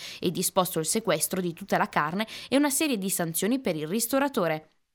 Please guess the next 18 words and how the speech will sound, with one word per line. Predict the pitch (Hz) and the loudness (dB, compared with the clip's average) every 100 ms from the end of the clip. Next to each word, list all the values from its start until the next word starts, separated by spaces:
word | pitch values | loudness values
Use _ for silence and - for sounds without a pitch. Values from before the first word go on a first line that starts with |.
| _ _ - - - - | _ _ -18 -16 -16 -4
Non | 247 311 | 2 4
c'è | 320 | 4
pace | 277 269 269 226 | 6 6 6 2
per | 190 | 2
la | 175 | 2
zona | 175 196 180 | 2 2 2
umida | 202 185 | 2 0
di | 170 180 | 0 6
valle. | 226 196 151 | 6 6 2
La | 127 | -6
zona | 151 185 165 | 0 2 2
protetta | - 180 185 175 - | 0 0 0 -2 -4
e | 156 | -4
chiamata | 160 180 180 | 0 0 0
sito | 160 208 190 | -2 0 2
di | 180 | 0
interesse | 170 175 185 - 160 | 0 0 0 0 -2
comunitario | - 170 175 220 151 143 170 | 0 0 0 0 2 0 0